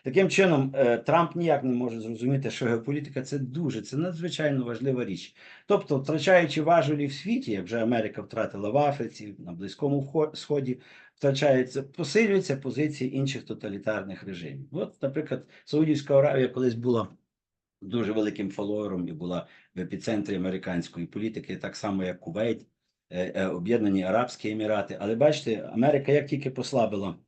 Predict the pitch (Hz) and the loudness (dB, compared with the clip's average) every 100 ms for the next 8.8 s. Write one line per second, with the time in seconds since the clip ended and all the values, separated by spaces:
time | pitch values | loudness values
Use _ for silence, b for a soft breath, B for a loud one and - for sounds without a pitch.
0 | _ _ - 110 110 110 110 104 110 131 | _ _ -14 -2 2 2 4 2 4 4
1 | 110 - - - 107 110 - 95 110 127 | 2 -2 -8 -8 -4 -6 -4 -6 -6 -6
2 | 135 135 131 131 127 131 - 135 135 143 | -10 -12 -8 -6 -6 -10 -8 -6 -2 -2
3 | 175 185 B B B B - 202 156 196 | -4 -6 B B B B 0 2 8 8
4 | 180 165 151 147 143 165 147 135 - 151 | 8 6 6 4 6 6 6 0 -4 -6
5 | - 139 143 135 135 131 131 - 151 135 | -4 -2 0 0 2 0 0 -6 0 2
6 | 127 101 117 113 110 110 113 - 143 127 | 2 2 -2 -2 -2 -2 -4 0 0 0
7 | 95 92 104 110 85 101 104 104 104 101 | -2 -4 -2 -4 -6 -8 -8 -10 -12 -10
8 | 123 110 113 - 98 107 98 | -8 -8 -8 -10 -6 -2 -2